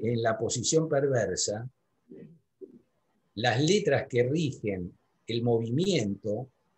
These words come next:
son las que Lacan planteó en su famoso gráfico, o grafo, sería mejor decir grafo, de Kant con Sade,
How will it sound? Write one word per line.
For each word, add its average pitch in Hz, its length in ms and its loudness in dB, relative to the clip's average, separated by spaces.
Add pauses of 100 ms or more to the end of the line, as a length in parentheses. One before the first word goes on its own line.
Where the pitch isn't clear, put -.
(140)
son 143 280 0
las 135 160 2
que 123 120 -4
Lacan 120 340 0
planteó 131 400 0
en 139 80 0
su 113 160 -6
famoso 107 760 -2
gráfico, 117 760 0 (280)
o 98 80 -10
grafo, 117 500 -2
sería 104 220 -8
mejor 104 240 -8
decir 104 280 -8
grafo, 113 520 -2 (260)
de 107 180 -6
Kant 117 300 -2
con 110 160 -6
Sade, 87 400 -4